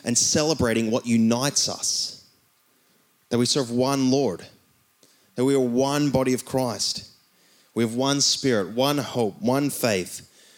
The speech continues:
one God, one baptism.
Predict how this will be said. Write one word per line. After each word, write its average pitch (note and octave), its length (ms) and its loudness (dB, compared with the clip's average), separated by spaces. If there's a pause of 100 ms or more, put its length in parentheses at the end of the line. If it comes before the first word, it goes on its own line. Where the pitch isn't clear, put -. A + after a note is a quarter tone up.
(580)
one C#3+ 340 0
God, G#2+ 340 0 (120)
one D3 280 2
baptism. A#2 640 -4